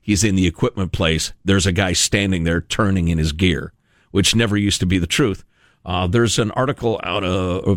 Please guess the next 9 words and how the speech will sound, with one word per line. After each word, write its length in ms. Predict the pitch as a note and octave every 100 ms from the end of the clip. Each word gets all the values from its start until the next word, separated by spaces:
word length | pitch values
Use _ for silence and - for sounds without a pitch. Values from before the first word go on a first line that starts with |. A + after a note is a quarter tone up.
| G#2
of, 100 | G2+
uh, 120 | D#2+ D2+
let's 240 | F2 -
see, 200 | - -
where 180 | E2 E2+
is 120 | -
it? 120 | F2 -
Um, 960 | D#2+ D#2 - - - - E2 D#2+ - - _ _ _ _ _ _ _ _
Seattle. 1700 | - - - - - - - - B2+ F#2+ F2+ G2 A2 F#2+ D#2+ C2